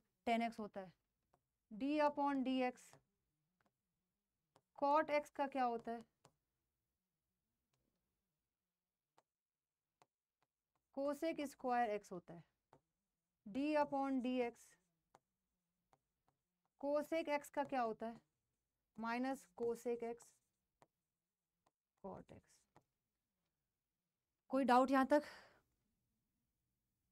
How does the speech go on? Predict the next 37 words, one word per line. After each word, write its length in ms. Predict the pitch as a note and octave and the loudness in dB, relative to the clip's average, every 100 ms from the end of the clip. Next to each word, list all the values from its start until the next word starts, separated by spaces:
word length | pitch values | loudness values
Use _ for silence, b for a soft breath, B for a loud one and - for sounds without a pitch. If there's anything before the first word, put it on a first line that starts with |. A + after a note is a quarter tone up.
| _ _ _ _ _ _ _ _ - | _ _ _ _ _ _ _ _ -2
कोई 260 | C#4+ D#4 | 4 4
भी 140 | D4+ D#4+ | 6 4
डाउट? 340 | B3 B3 C#4 - _ _ _ _ _ _ _ _ _ _ - | 6 4 2 -8 _ _ _ _ _ _ _ _ _ _ -10
चलिए, 300 | F#3 E3 G#3 | -10 -6 -6
इसको 220 | G3+ A3+ | -4 -4
भी 100 | G3+ | -4
कर 120 | F#3 | -4
लीजिए, 280 | E3 E3+ F3+ - _ | -6 -8 -10 -16 _
माइनस 320 | G3+ G3 G3+ | -6 -4 -4
होता 180 | F3+ E3+ | -8 -10
है, 40 | E3+ | -12
सॉरी, 260 | F3+ F3 - _ _ | -14 -16 -20 _ _
माइनस 280 | G3 F#3+ F#3 | -8 -8 -10
होता 200 | F3+ - | -14 -18
है। 60 | F#3 _ b b b b - | -20 _ b b b b 2
ठीक 120 | G4 | 4
है, 60 | G4+ | 6
ये 160 | D#4+ | 8
आपके 340 | F4 D#4 - F4+ | 10 10 8 0
कुछ 280 | - F#4+ - | 0 -2 4
डेरिवेटिव 500 | C#4+ C#4+ C#4 C4+ D4+ | 6 8 6 2 -2
के 140 | B3+ | -2
कुछ 200 | F#3+ C4 | -4 -4
स्टैंडर्ड 460 | C4+ - A#3+ A#3+ B3+ | -6 -4 -2 0 0
फॉर्मूले 340 | B3 G3+ G3 G3+ | -2 -4 -4 -6
हैं 200 | G#3+ A#3+ _ - | -10 -16 _ -6
जो 80 | A3+ | 0
डायरेक्ट 360 | G#3 G3+ G#3 | 0 0 -2
यूज़ 180 | G3+ F#3 | -6 -8
कर 140 | F3 | -10
सकते 280 | E3 E3 - | -12 -14 -16
हैं। 80 | E3 b b b b b | -18 b b b b b
अब 140 | D#4+ F#4+ | 6 6
हम 120 | F4+ | 8
बात 220 | D4 D#4 | 8 8
करते 300 | D4+ C4+ C#4+ | 6 4 2
हैं 120 | B3+ | 0